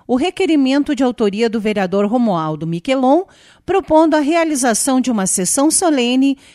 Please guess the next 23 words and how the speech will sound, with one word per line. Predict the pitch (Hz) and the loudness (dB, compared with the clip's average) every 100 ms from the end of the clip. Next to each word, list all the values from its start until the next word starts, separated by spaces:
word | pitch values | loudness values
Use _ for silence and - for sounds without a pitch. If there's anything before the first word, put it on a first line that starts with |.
| - | -8
em | 269 330 | 0 2
homenagem | 339 320 262 247 247 240 247 | 2 2 0 0 -2 -2 -2
aos | 208 190 | -2 -2
vinte | 185 262 403 | -2 -2 -2
e | - | -2
cinco | - 214 - 175 | -2 -2 -2 -2
anos | 180 254 208 - - - _ - | 0 0 0 -2 -8 -20 _ -6
da | 214 | -6
Câmara | - 330 370 359 330 | 0 0 0 -2 -2
de | 311 | -2
Dirigentes | 240 233 190 226 240 - 247 | -2 -2 -2 -2 -2 -2 0
Lojistas | 254 196 175 220 - 233 202 | 2 2 -2 -4 -2 -4 -4
de | 214 | -6
Vacaria, | 214 247 214 208 226 170 - - - | -6 -4 -4 -2 -2 -2 -6 -20 -10
a | 208 | -6
C | 208 - 311 | -2 -2 -2
D | 294 285 | -2 0
L. | 190 160 151 143 _ _ _ - - | 0 -2 -4 -8 _ _ _ -12 -4
A | |
sessão | 196 208 - 190 | 0 0 0 -2
solene | - 240 202 240 302 | 0 0 0 0 2
será | - 240 180 | 2 0 0
realizada | 185 226 269 285 220 196 226 294 | 0 0 0 0 0 0 -2 -2